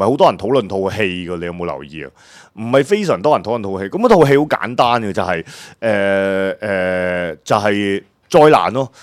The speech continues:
咁嗰個災難有少少設計咁樣啦，總之就有啲，呃，怪物出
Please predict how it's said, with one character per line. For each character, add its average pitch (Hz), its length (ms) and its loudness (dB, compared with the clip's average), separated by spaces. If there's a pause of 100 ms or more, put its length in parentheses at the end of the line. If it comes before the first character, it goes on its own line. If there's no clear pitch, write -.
(180)
咁 180 120 0
嗰 220 40 -6
個 190 120 6
災 190 280 6
難 107 200 2
有 117 140 0
少 135 160 -4
少 127 120 -2
設 131 380 -2
計 104 200 4
咁 107 140 0
樣 113 180 0
啦， 117 180 0
總 117 160 -6
之 123 80 -12
就 110 140 2
有 90 120 0
啲， 113 280 -2 (100)
呃， 82 260 -4
怪 95 320 -4
物 95 140 -6
出 117 180 -10